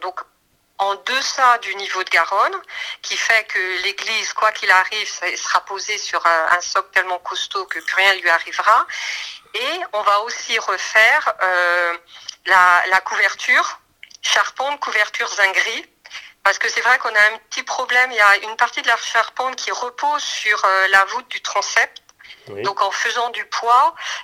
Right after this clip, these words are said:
Speaker 1: euh, les deux piliers du transept, et ben forcément d'avoir tout ce poids, c'est, c'est pas trop génial. Donc on fait micropieux et, euh, réfection de la couverture charpente zinguerie, qui fait que là,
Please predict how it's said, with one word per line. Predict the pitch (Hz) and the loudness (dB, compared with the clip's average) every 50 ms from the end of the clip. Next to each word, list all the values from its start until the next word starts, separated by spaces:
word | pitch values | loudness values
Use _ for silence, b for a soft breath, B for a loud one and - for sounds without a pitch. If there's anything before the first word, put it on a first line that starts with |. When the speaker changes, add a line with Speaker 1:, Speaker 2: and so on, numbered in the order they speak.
| B - | B 0
Speaker 1:
euh, | 185 190 196 190 185 | 2 4 4 2 2
les | 190 190 190 | 0 -2 -2
deux | - 233 247 | -2 -2 -2
piliers | - - - 240 240 240 | -2 -4 -4 -2 0 0
du | 233 208 202 - | 0 0 -2 -2
transept, | - - 196 185 - - 247 262 277 269 - | 0 0 0 -2 0 2 2 2 2 2 0
et | 196 170 | -2 0
ben | - 196 185 180 180 175 | 2 4 4 4 4 2
forcément | - - 190 - - - 196 190 214 233 247 | 2 -2 -4 -4 -4 -2 -2 0 2 2 2
d'avoir | 233 208 185 - 185 196 190 - | 4 4 2 2 2 0 0 -2
tout | - - - | -4 -8 -8
ce | - 190 | -6 -8
poids, | 185 - - 233 233 240 - | -8 -6 0 2 2 2 2
c'est, | - - - 180 180 180 180 180 175 175 | 0 -6 -14 -12 -10 -8 -8 -8 -8 -8
c'est | - - - 185 | -6 -6 -4 -2
pas | - 214 214 | 0 0 0
trop | - - 214 | 0 -2 -6
génial. | 208 - 208 190 185 165 165 160 - B B B B B B B B B B | -6 -4 -4 0 2 2 2 2 0 B B B B B B B B B B
Donc | - - 262 - - - 226 | -8 -6 -6 -6 -6 -8 -6
on | 226 - | -6 -6
fait | - - 196 175 170 - 185 | -4 -4 -2 -4 -4 -6 -8
micropieux | 220 277 330 - - - 254 - - - - 262 262 277 320 339 339 - | -8 -2 0 0 0 0 -2 -6 -6 -2 0 2 2 2 2 0 -2 -4
et, | - 220 233 247 254 262 | -4 -4 -2 0 0 2
euh, | 226 202 196 196 190 190 185 185 - 165 - | 2 2 4 2 2 2 2 0 0 0 0
réfection | 240 233 233 - 226 220 - - - - 269 269 277 277 | -2 -2 -4 -4 -6 -6 -6 -8 -6 -4 -2 -2 -2 -2
de | 262 220 | -2 0
la | 202 202 196 190 | 2 2 2 2
couverture | - - 208 - 220 208 - - - - - 226 220 | -2 -6 -4 -2 -2 -2 -2 -4 -8 -4 -4 -4 -2
charpente | - - - 208 185 - - _ - 202 196 185 | -4 0 2 2 2 2 0 _ -2 -2 0 0
zinguerie, | - 180 175 180 185 185 214 240 277 330 - B B B B B B | 0 0 0 0 -2 -4 -4 -4 -6 -8 -8 B B B B B B
qui | - - | -6 -2
fait | - - - 262 311 311 | 0 2 2 2 0 0
que | - - | -4 -4
là, | 226 226 226 240 294 330 | 0 2 4 4 4 4